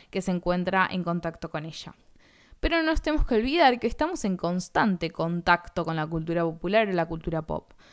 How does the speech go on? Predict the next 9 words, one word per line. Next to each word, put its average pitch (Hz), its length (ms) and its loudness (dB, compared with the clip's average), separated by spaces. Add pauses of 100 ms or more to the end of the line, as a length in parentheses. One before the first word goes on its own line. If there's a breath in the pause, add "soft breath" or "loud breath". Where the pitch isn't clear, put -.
(140)
porque 185 240 2
tiene 240 380 2
un 262 220 2
nivel 214 320 4
de 165 100 2
visibilidad 185 560 2
y 180 80 0
accesibilidad 180 960 2 (340 loud breath)
que 202 220 0